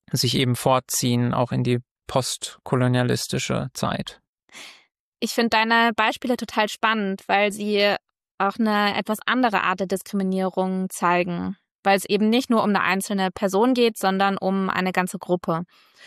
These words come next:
Speaker 2: Man kann also betroffen sein, einfach nur, weil man dieser Gruppe angehört, selbst wenn man gar keine eigenen genetischen Daten zur Verfügung gestellt hat.
Speaker 1: Das ist einer der wichtigen Punkte, dass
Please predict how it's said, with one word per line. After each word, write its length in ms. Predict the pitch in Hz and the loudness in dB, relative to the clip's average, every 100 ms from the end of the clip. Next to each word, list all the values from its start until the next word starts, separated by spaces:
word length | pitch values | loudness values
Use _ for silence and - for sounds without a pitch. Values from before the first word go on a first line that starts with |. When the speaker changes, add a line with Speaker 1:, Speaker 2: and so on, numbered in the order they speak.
| - _ | -20 _
Speaker 2:
Man 380 | 196 190 190 190 - | -2 0 0 -2 -2
kann 160 | 220 | 0
also 220 | 190 196 180 | 0 0 -2
betroffen 400 | - 226 - 269 | 0 0 0 0
sein, 220 | 226 220 | 0 0
einfach 420 | 117 233 254 247 | -2 -2 -2 -2
nur, 320 | 226 208 208 | 0 2 2
weil 120 | 190 | 2
man 300 | 190 190 190 - | 0 0 -2 -4
dieser 200 | 190 185 | -2 -2
Gruppe 280 | - 180 190 | -2 -6 -4
angehört, 580 | 208 240 247 233 226 220 - | -2 0 0 0 0 0 0
selbst 480 | 190 240 - - | 2 2 -2 -8
wenn 120 | 190 196 | -4 0
man 380 | 196 196 202 208 - | 0 0 -4 -8 -2
gar 240 | 185 220 | -2 -2
keine 500 | - 202 190 190 - | -2 -2 0 0 0
eigenen 460 | 196 226 214 190 190 | 0 2 2 0 0
genetischen 460 | 202 185 196 196 | -2 -2 -2 -2
Daten 340 | 175 175 190 185 | 0 0 -2 -6
zur 160 | 196 | -6
Verfügung 420 | 196 185 214 180 | -4 -4 -2 -2
gestellt 440 | 170 - 160 160 - | -2 -2 -2 -2 -4
hat. 200 | 180 - _ _ _ _ _ _ _ _ | -10 -12 _ _ _ _ _ _ _ _
Speaker 1:
Das 200 | - 123 | -6 -4
ist 180 | 127 - | -6 -2
einer 180 | 127 123 | 0 2
der 140 | 127 | 0
wichtigen 380 | 123 - 127 120 | 0 0 -2 -2
Punkte, 420 | - 123 117 - | 2 2 2 -2
dass 420 | 113 117 - - | -2 -2 -4 -14